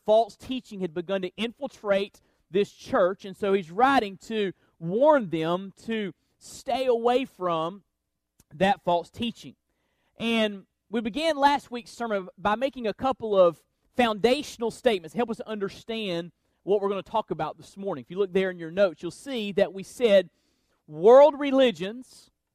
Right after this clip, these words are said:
cults, and false worldviews get it wrong when it comes to Jesus. And Paul's pointing out the false teaching that had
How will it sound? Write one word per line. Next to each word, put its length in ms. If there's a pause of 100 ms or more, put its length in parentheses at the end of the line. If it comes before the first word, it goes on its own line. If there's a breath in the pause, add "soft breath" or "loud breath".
(140)
cults, 600
and 280
false 360
worldviews 680
get 180
it 100
wrong 340
when 120
it 100
comes 300
to 120
Jesus. 680 (440)
And 140
Paul's 400
pointing 320
out 100
the 60
false 300
teaching 460
that 160
had 120